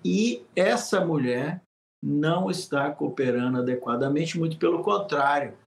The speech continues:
ela está indo contra, né? Jesus disse, "Quem comigo não ajunta, espalha."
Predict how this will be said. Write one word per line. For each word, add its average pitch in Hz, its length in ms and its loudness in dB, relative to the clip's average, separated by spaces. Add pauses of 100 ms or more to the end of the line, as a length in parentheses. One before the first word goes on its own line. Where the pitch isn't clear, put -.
(420)
ela 127 380 2
está 127 680 -2 (360)
indo 131 380 0 (160)
contra, 165 760 0 (460)
né? 123 320 -4 (320)
Jesus 131 420 0
disse, 143 280 0
"Quem 143 160 2
comigo 143 420 2
não 139 240 2
ajunta, 127 1000 -2 (380)
espalha." 143 1000 -2